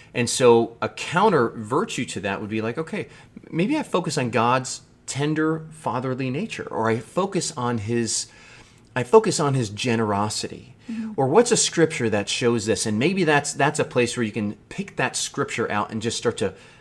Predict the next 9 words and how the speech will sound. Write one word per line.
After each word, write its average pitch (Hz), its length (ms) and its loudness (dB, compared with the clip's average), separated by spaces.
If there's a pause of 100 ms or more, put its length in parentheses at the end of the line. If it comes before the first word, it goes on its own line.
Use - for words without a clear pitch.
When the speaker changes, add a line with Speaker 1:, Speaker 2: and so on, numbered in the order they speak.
(280)
Speaker 1:
do 156 120 4
a 147 40 6
little 135 240 4
Lectio 123 420 0
Divina 107 320 0
or 98 40 -2
meditation 117 800 -2
on 92 360 -6
that. 85 480 -6